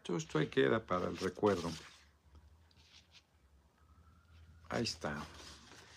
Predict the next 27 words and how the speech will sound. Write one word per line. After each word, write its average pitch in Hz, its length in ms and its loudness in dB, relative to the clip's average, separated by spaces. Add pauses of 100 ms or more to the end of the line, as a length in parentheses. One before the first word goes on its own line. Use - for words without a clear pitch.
(260)
Se - 160 -8
me 95 100 -2
acaba 127 220 4
de 101 40 -10
pasar 110 300 2
un 113 120 4
superchat - 640 0
que - 100 2
ahorita 101 320 4
leeré 113 480 6 (380)
y 135 240 4 (300)
me 113 200 2
despido 104 680 2
del 82 240 0
aire 80 360 0
porque - 280 -6
sí - 280 -2
quiero 95 300 4 (1160)
no 101 160 0
llegar 92 360 2
tan 85 240 -4
tarde. 90 500 0 (320)
Mañana 104 320 2
salgo 110 400 2
siete 117 400 2
y 95 120 4
algo, 98 280 4